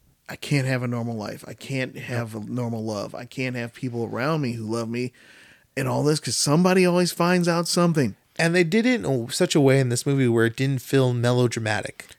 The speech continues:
Speaker 1: No.
Speaker 2: Right? Like, in Spider-Man Two, it was a little bit melodramatic.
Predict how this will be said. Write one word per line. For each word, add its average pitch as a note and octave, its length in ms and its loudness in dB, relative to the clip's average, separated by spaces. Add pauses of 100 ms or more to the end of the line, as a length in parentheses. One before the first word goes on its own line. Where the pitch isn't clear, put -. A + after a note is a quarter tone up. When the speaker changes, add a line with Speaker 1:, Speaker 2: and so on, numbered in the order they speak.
Speaker 1:
No. A2 540 -4
Speaker 2:
Right? D3 340 8 (140)
Like, C#3 240 6
in D#3 80 2
Spider-Man G#3+ 420 4
Two, E3 480 6 (400)
it E3+ 80 6
was F3+ 180 10
a E3 60 8
little F3+ 300 10
bit D#3 200 6
melodramatic. C3 460 4